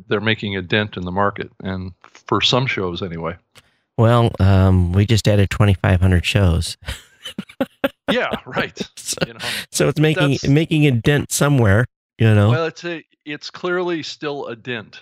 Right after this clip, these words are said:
Speaker 1: It's not a impact, right?
Speaker 2: Yeah, yeah.
Speaker 1: So I think that's, that's the key takeaway, I think,
Speaker 2: Although
Speaker 1: is
Speaker 2: we
Speaker 1: that
Speaker 2: did, you know, we had gotten some emails back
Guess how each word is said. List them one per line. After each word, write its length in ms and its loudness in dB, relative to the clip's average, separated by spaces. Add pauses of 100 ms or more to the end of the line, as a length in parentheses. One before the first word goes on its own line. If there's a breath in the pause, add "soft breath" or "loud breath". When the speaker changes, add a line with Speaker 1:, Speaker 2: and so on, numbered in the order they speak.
(140)
Speaker 1:
It's 220 -16
not 360 -6
a 340 -10
impact, 680 -10
right? 100 4
Speaker 2:
Yeah, 340 4
yeah. 100 -4
Speaker 1:
So 380 0 (400)
I 100 -8
think 220 -10
that's, 420 -8 (120)
that's 280 -6
the 100 -12
key 200 -16
takeaway, 440 -20
I 100 -14
think, 140 -16
Speaker 2:
Although 260 2
Speaker 1:
is 60 2
Speaker 2:
we 80 2
Speaker 1:
that 60 -8
Speaker 2:
did, 120 0 (200)
you 60 0
know, 100 2
we 140 0
had 140 -4
gotten 240 -2
some 180 -2
emails 480 2
back 220 0